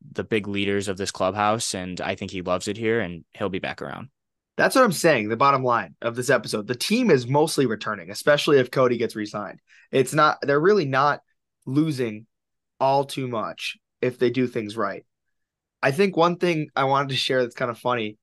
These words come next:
Speaker 2: about Yan Gomes, and I think this will just make you laugh, Ben. Hopefully it does for listeners too. My friend, who's just a cynical non-Cubs fan, just like, you know, everyone knows one of those people, like, they just find enjoyment in just, like, hating on the Cubs,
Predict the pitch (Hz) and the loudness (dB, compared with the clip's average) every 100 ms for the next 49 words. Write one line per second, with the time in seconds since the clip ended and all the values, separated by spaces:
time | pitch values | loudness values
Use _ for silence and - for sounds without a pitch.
0 | _ _ _ 131 127 131 120 123 113 110 | _ _ _ -6 0 2 2 -2 -4 -4
1 | 117 110 107 113 120 135 123 113 127 117 | -4 -4 -6 -4 -2 -4 -6 -4 -4 -4
2 | 117 127 113 120 113 113 110 110 117 110 | -10 -8 -8 -4 0 0 0 -6 -6 -4
3 | 120 113 110 104 110 110 104 - 113 104 | -4 -4 -6 -8 -10 -10 -12 -6 -6 -6
4 | _ - _ - 131 127 185 180 143 131 | _ -20 _ -4 -4 0 2 2 0 0
5 | 143 127 131 127 120 - 156 151 151 143 | -2 -2 -4 -6 -6 -2 0 2 2 2
6 | 127 120 123 117 110 113 - 107 104 104 | 2 2 0 -2 -8 -8 -10 -8 -6 -8
7 | 110 _ _ _ - - 135 123 143 131 | -10 _ _ _ -12 -2 0 0 -2 0
8 | 175 185 143 113 113 107 104 101 - 107 | 2 2 2 -2 -6 -8 -8 -8 -8 -10
9 | 110 107 101 120 127 127 _ - 120 117 | -8 -8 -8 -4 -4 -4 _ -6 -2 -2
10 | 120 113 104 113 107 110 107 104 107 113 | -4 -4 -4 -4 -8 -10 -8 -8 -4 -4
11 | 110 107 107 110 110 | -4 -6 -6 -6 -6